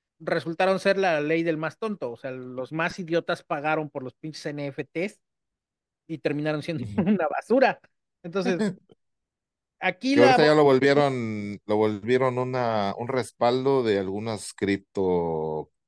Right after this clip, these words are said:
Speaker 2: eh, cripto memes, ¿eh? <laughs> O sea, está circulando el billete por ahí, pero, pues, es como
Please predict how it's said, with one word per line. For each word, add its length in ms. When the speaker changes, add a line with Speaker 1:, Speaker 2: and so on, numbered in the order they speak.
Speaker 2:
eh, 320
cripto 360
memes, 420
¿eh? 180
<laughs> 200
O 100
sea, 240
está 500
circulando 540
el 80
billete 320
por 140
ahí, 240
pero, 600
pues, 200
es 160
como 640